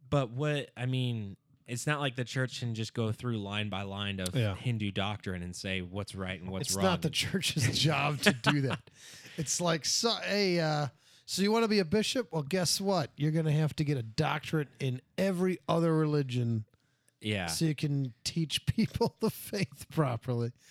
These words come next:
Speaker 1: That, that's why I like the, just the simplicity of the line, "Christ is the way, the truth, and the life."
Speaker 2: Right. So at the
Speaker 1: And
Speaker 2: end of the day,
Speaker 1: that's
Speaker 2: at
Speaker 1: what
Speaker 2: the end of the day, you know, sure. Would it be, uh, is it, you know, appropriate to, to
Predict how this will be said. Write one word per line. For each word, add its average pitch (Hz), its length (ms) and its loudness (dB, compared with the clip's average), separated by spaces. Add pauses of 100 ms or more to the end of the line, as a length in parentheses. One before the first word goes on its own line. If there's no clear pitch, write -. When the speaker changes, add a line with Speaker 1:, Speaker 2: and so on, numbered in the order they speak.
Speaker 1:
That, 151 180 2 (240)
that's 139 220 0
why 160 180 4
I 139 40 2
like 123 320 0 (100)
the, 120 120 0
just 117 280 -4
the 120 80 -4
simplicity 107 640 -4
of 90 140 -8
the 95 100 -8
line, 92 440 -8
"Christ 135 540 -2 (140)
is 131 300 -2
the 117 100 0
way, 104 340 -2
the 95 140 -6
truth, 92 380 -8
and 85 100 -10
the 85 60 -10
life." 82 220 -8
Speaker 2:
Right. 104 200 -8
So 180 60 2
at 180 80 2
the 113 60 0 (100)
Speaker 1:
And 262 160 2
Speaker 2:
end 277 100 0
of 226 140 -2
the 220 80 -4
day, 123 540 -4 (480)
Speaker 1:
that's 95 180 -2
Speaker 2:
at 170 80 4
Speaker 1:
what - 60 -10
Speaker 2:
the 170 120 -6 (220)
end 254 380 2
of 190 140 0
the 170 60 2
day, 113 520 -6 (840)
you 160 100 0
know, 160 120 -2
sure. 180 400 0 (300)
Would 202 100 6
it 208 60 2
be, 208 380 2
uh, 180 140 -2
is 190 160 0
it, 190 120 -2
you 196 100 -4
know, 165 200 -4
appropriate 190 720 2
to, 165 380 2
to 135 560 0